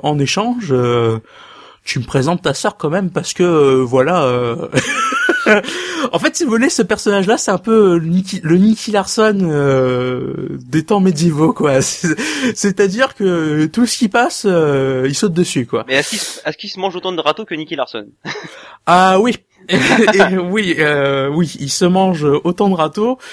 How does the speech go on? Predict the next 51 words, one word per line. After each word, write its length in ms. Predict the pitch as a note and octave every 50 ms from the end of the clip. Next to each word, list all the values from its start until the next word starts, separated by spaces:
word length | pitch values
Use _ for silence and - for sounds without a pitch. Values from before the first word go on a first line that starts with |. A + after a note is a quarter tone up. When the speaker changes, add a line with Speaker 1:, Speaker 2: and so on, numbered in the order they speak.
| - - - -
Speaker 1:
Il 260 | - C3+ C#3 D3+ G3
est 140 | A3 A3+ A3 -
à 80 | F3+ F3
peu 100 | G3+ F#3+
près 380 | F#3+ - - A3+ A3+ A#3+ - -
aussi 400 | F#3 G3 F#3+ - - A#3+ A3+ - -
impopulaire, 680 | G3 F#3 - G3 F#3+ - G#3 F3+ D#3 C#3+ C3 - -
quoi. 140 | _ C3 B2+
C'est-à-dire 560 | - - - C4+ A#3+ D#3 D#3 - F#3 F#3 -
que, 80 | - D3
euh, 400 | C3+ C3+ C3 B2+ B2+ B2+ B2+ B2 - - - A#2 G#2 - -
il 120 | - C#3
saute 280 | - - A3+ A3 F#3+ E3
de, 160 | E3+ F#3+ F#3+
il 160 | E3 E3 E3
saute 240 | D#3 - G3+ G3+ F#3+
sur 160 | - F#3 F3
tout 120 | - - A3+
ce 80 | -
qui 120 | - G#3 F#3
bouge, 220 | F3+ A#3+ C4+ -
mais 100 | - F3+
tout 120 | F3 - G#3+
ce 80 | -
qui 100 | - -
bouge, 240 | F#3 F3 A#3+ A#3+ G#3
il 180 | G3 F3+ E3 D#3
fout 200 | - - G#3+ F#3
des 80 | F3+
claques 180 | E3 - G#3 F3+
dans 120 | F3+ F3+
la 100 | E3+ D#3+
gueule, 180 | C#3+ C3+ B2+ A#2
quoi, 140 | - - A#2+
en 60 | A#2
fait. 400 | - - A#2+ - - - - - - - - - - - - - - - - - - - - - - - - - - - _ _ _ -
Donc 220 | C#3 D3 C4+ D4 B3+
voilà, 260 | C4+ B3 G#3+ F#3+ F3+
c'est 140 | - - -
comme 120 | - B3+
ça 140 | - - E4+
que 80 | - B3
débute 480 | F#3 G3+ G#3+ F3+ F#3+ B3+ A#3 - -
l'aventure, 760 | A3 F#3+ F3 F3 D#3+ E3 F3+ F3 - - C#4+ D4 E4 - - F#3+
euh, 360 | F#3 F3+ F3+ F3+ F3+ F3+ F3+
sachant 440 | - - - G3+ G3 - - - -
que, 120 | - - G3
en 180 | F3 E3 D3+
fait, 240 | D3+ - G3 G3 -
on 80 | D3 C3
va 200 | - C#3 C3+